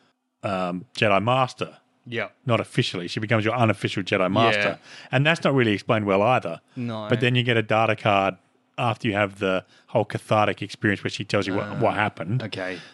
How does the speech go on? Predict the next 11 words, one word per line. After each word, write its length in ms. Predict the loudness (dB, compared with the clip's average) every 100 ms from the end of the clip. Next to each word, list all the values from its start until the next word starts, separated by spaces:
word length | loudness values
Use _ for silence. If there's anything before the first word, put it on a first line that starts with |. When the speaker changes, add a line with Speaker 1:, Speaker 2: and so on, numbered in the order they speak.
| _ -2
Speaker 1:
And 160 | 2
then 100 | 2
it 60 | 0
says, 340 | 0 2 2
"Seer 360 | 0 0 2 2
is 100 | 2
now 140 | 2
your 160 | 2 0
Jedi 280 | 2 2 2
Master." 460 | 0 -2 -8 -16 -18 _ -14
Speaker 2:
Ah, 380 | -12 -12 -14